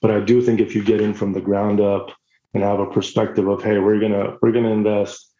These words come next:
fifty, a hundred, hundred and fifty million dollars and turn this into a six hundred, seven hundred million dollar entity," that potential certainly exists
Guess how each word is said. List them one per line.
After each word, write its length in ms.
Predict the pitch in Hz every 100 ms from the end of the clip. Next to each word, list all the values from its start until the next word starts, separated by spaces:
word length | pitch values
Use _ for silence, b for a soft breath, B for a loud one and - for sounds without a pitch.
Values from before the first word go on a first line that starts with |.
| _ -
fifty, 400 | 120 120 110 107
a 80 |
hundred, 320 | 98 107 107 104
hundred 220 | 107 101
and 100 | 95
fifty 260 | 113 -
million 300 | 104 104 101
dollars 680 | 107 117 110 104 - - _ _ -
and 120 | 98
turn 220 | - 107
this 200 | 104 95
into 260 | 104 92 101
a 40 |
six 300 | 90 - -
hundred, 240 | 104 101 92
seven 260 | - 107
hundred 300 | 104 98 98
million 260 | 98 95 95
dollar 300 | 98 98 92
entity," 500 | 95 - - 95 90 _ _ _ _
that 180 | 110 101
potential 440 | 107 104 101 101
certainly 500 | 95 - 107 107 98
exists 640 | 95 92 113 123 123 -